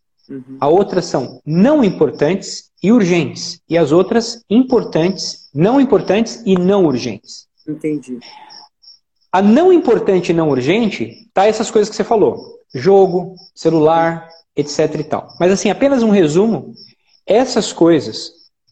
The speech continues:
Speaker 2: nós ficamos às vezes focando nisso,
Speaker 1: Isso.
Speaker 2: elas nos tiram a atenção daquelas que são importantes e não são urgentes.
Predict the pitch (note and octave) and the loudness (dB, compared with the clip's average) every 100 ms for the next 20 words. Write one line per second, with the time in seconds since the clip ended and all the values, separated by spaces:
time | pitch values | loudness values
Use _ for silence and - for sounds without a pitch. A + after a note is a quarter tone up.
0 | - C#3+ D3 - F3+ D#3 C#3+ D3+ - - | -6 -4 -4 -6 -2 0 0 -2 -2 -4
1 | - F3 D3+ B2 E3 E3 - _ _ _ | 0 -2 0 0 0 -2 -12 _ _ _
2 | _ _ D#3 C#3+ D#3 F3 F3 - - B3+ | _ _ -4 -2 2 2 0 -2 0 2
3 | A3+ G3 F#3 F3 D3+ - - C#3+ E3+ - | 2 0 0 -2 -4 -6 -2 -2 -2 -6
4 | - _ _ _ _ _ _ D3 C#3+ D#3 | -16 _ _ _ _ _ _ -4 -2 0
5 | D#3 D#3 - C#3+ - C3+ - E3+ A#3 C#4+ | 0 -2 -8 -10 -6 -6 -6 0 0 0
6 | - F3 - C#3 F#3+ - - - _ - | -2 -4 -2 -4 -4 -8 -12 -14 _ -18
7 | A#2 - - E3+ E3 F#3+ D#4+ D4 A#3 F3+ | -18 -18 -2 0 2 2 2 0 0 0
8 | B2+ A#2 G2+ - - | 0 -2 -6 -10 -18